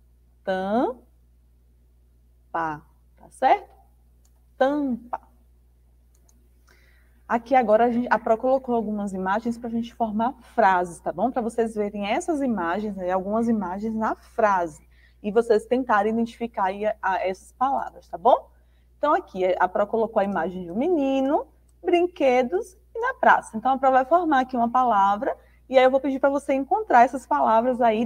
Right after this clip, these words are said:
dentro dessa frase, tá bom? Então vou escrever aqui, o menino, é, levou seus brinquedos para usar na praça. Ó, o menino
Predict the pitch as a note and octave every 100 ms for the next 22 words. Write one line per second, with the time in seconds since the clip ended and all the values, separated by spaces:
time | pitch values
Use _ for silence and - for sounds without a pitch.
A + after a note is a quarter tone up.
0 | G#3+ A#3+ C4+ F#4+ G4+ D4 C#4+ F#4+ G#4 G3+
1 | - D#3 - E3+ G#3+ D#5 - _ _ _
2 | _ - F3+ F3+ - G3 G3 G3 - -
3 | E3 G#3 A#3+ B3 A#3 A#3 A#3+ B3 C#4+ F#4+
4 | - _ _ _ _ _ _ E3+ E3+ E3
5 | D#3 D#3 G3+ C#4 G#3+ G3 - F#3 F#3+ C#4+
6 | D4+ C#4 C4 B3+ D4+ - A#3+ A#3 C4+ -
7 | - - - - - _ _ - C4+ G#3+
8 | G#3 B3 D4+ - E3+ - - - _ _
9 | _ _ _ F3+ G3+ - - A3+ A#3 B3+
10 | B3 - _ _ _ _ _ _ F3+ F3+
11 | E3+ F3 E3 D#3+ D#3 E3 G#3 F4